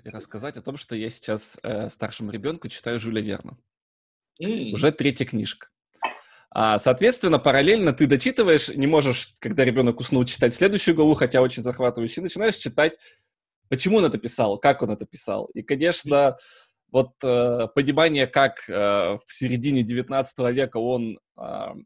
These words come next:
Speaker 1: как будто бы предвидел, да, какие-то предугадывал вещи, хотя по-настоящему это было там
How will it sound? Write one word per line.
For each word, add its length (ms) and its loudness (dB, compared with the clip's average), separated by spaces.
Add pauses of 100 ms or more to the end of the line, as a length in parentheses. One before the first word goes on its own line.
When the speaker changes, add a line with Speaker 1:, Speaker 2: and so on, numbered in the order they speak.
(180)
Speaker 1:
как 180 -2
будто 220 -6
бы 120 -4
предвидел, 600 -4
да, 200 2
какие-то 440 -6
предугадывал 640 -4
вещи, 300 -8
хотя 180 -10
по-настоящему 600 -8
это 120 -12
было 240 -8
там 220 -12